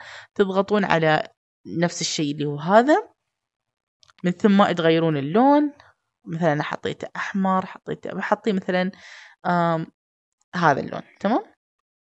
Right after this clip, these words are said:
وهنا يعني ش-، آه، كمية الشروق وتفاصيل اللي انتوا يعني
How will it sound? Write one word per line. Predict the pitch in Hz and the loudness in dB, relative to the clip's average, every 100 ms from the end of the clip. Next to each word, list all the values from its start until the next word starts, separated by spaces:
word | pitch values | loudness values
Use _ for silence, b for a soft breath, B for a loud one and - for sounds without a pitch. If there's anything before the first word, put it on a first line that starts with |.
| _ _ _ _ _ _ _ _ b b b b b b | _ _ _ _ _ _ _ _ b b b b b b
وهنا | 247 311 302 | 6 8 8
يعني | 240 190 196 | 6 2 -2
ش-، | 196 147 | -2 2
آه، | 180 170 | 4 4
كمية | 170 214 202 196 | 4 0 0 -2
الشروق | 175 - 170 202 277 294 277 285 | -2 -2 0 2 4 4 2 -2
وتفاصيل | 185 180 - - _ - - 285 294 - 262 | -6 -6 -10 -18 _ -12 -6 0 0 2 -2
اللي | 214 202 | 0 -2
انتوا | 208 214 | 0 2
يعني | 175 160 170 165 | 2 2 0 -6